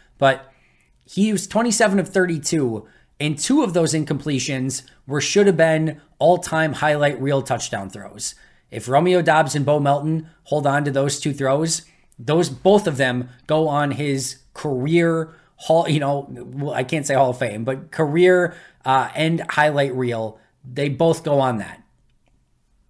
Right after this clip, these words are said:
Just so happened that Melton maybe or maybe not, I don't know, who knows if he actually, if that should have been a touchdown, shouldn't have been a touchdown. I didn't have a major issue with it. Like, there's clearly some gray area there of, to, I don't know, whatever. They didn't count it. It doesn't count.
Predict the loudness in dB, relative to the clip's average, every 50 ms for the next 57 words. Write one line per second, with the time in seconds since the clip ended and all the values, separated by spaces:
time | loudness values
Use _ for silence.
0 | _ _ -8 -6 -4 0 2 4 6 6 4 4 2 0 0 2 2 2 2 0
1 | 0 0 0 2 0 -2 0 0 0 0 -2 -2 0 0 0 0 0 -2 -2 -2
2 | -2 -2 -2 0 0 0 0 0 -2 -4 -6 -4 -4 -4 -4 -6 -14 -8 -6 -4
3 | -2 0 0 0 0 -2 -4 -4 -4 0 0 0 0 -2 -6 -6 -4 -2 -2 -2
4 | -2 -4 -10 -20 -20 _ -10 -6 -6 -4 -4 -2 -2 0 -2 0 0 0 0 0
5 | 0 0 -2 -2 0 -4 -4 -4 -4 -4 -6 -6 -6 -4 -4 -4 -4 -4 -2 -2
6 | -4 -4 -4 -4 -4 -4 -2 -4 -6 -8 -10 -18 -20 _ _ -12 -6 -6 -4 -2
7 | -2 -2 -2 -2 -2 -2 0 0 -2 -2 -2 -4 -4 -4 -4 -6 -4 -4 -4 -2
8 | -2 -2 -2 -2 -2 -2 -4 -6 -10 -20 -20 -20 _ _ -8 -8 -6 -4 -4 -4
9 | -4 -4 -8 -16 -20 -20 -18 -8 -2 0 2 2 2 0 -2 0 0 0 0 0
10 | 0 -2 -2 -2 -2 0 0 0 0 0 0 0 0 0 0 0 2 2 2 0
11 | -2 -4 -8 -8 -8 -8 -8 -10 -20 -18 -10 -4 -4 -4 -4 -4 -14 -14 -6 2
12 | 2 2 2 2 -4 -8 -14 -8 -4 0 2 2 2 0 -2 -2 -2 -2 -2 -4
13 | -6 -10 -16 -8 -4 -4 -2 -2 -4 -6 -4 -4 -4 -4 -4 -6